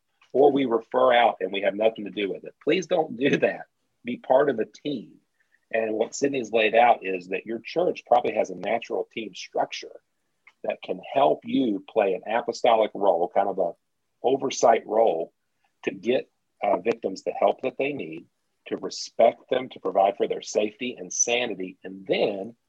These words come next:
when she's ready, provide proper accountability structures, boundaries, and systems to hold the perpetrator accountable. So I think that is an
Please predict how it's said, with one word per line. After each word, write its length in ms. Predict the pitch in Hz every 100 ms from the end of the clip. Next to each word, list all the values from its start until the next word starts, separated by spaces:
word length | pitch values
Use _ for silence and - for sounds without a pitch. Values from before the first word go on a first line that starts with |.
| _ _ _
when 200 | 110 131
she's 320 | - 143 127
ready, 460 | 117 175 117 92 92
provide 380 | 110 101 101 98
proper 340 | 113 110 110
accountability 920 | 92 - 104 113 98 98 98 98 98 95
structures, 640 | - - 95 - 101 92 85
boundaries, 760 | - 110 120 117 120 117 - _ _ _ _ _ -
and 120 | 92
systems 800 | - 131 - 104 92 95 - - _
to 200 | - 92 90
hold 320 | - 92 90
the 60 | 90
perpetrator 640 | - 95 - - 85 82 80 _ _ _ _ _ _ _ _ _ -
accountable. 500 | - - - - - _ _
So 300 | - 104 - _ _
I 100 | -
think 200 | 170 131
that 220 | 104 123 98
is 120 |
an 100 | 92